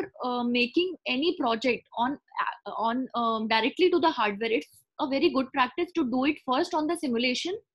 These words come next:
make the coding and, uh, do the circuits, all the circuits.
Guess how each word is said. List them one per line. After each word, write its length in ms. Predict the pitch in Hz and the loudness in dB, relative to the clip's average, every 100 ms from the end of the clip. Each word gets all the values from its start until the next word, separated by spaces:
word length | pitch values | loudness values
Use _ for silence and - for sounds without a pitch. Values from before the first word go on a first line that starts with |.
| _ _ _ _ _ _ _ _ | _ _ _ _ _ _ _ _
make 360 | 233 247 254 254 | 0 2 4 2
the 100 | 302 | 0
coding 460 | 302 254 240 349 453 - _ _ - | 2 2 4 2 -2 -8 _ _ 0
and, 300 | 233 240 240 | 2 2 2
uh, 120 | 233 | 2
do 220 | 233 247 | 0 2
the 120 | 254 | 2
circuits, 480 | 302 226 220 311 - | 0 -2 0 -2 0
all 200 | 233 226 | 0 0
the 120 | 269 | 0
circuits. 420 | 269 220 311 392 | -2 -2 -2 -4